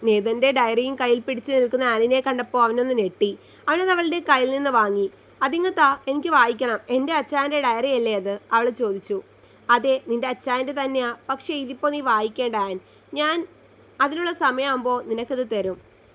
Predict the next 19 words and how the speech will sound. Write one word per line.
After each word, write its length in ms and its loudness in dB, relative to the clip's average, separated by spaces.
"അങ്ങനെ 340 0
പിന്നത്തേക്ക് 540 -4
മാറ്റിവെക്കാൻ 680 -2
ഇതിലെന്താ 500 -2
ഉള്ളത്?" 360 -2
"ഓ, 80 0
നിങ്ങൾക്ക് 380 -2
ദോഷമായിട്ടുള്ളത് 920 -2
കീറിക്കളയാനാവും. 1000 -4
എനിക്കതിൻ്റെ 440 0
ആവശ്യമില്ല, 640 2
ആൻ. 160 -2
വേണമെങ്കിൽ 560 -2
എന്നേ 380 -2
എനിക്കത് 320 -6
ചെയ്യാമായിരുന്നു. 680 -4
ഇതിങ്ങനെ 380 2
സൂക്ഷിച്ചു 460 -6
വെക്കേണ്ട 280 -4